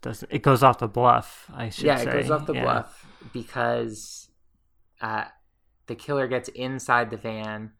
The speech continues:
Speaker 2: and they're tussling in there. The killer rolls out the door and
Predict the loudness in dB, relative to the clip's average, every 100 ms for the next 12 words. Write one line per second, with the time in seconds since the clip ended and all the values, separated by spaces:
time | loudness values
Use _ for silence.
0 | _ _ _ -12 -4 -4 -6 -6 -6 -6
1 | -6 -6 -6 -6 -6 -8 -10 _ -14 -6
2 | -4 -2 -2 -4 -6 -4 -4 -6 -6 -4
3 | -2 -2 -2 -4 -6 _ _ _ _ _
4 | _ _ -8 -4 -2 -2 -4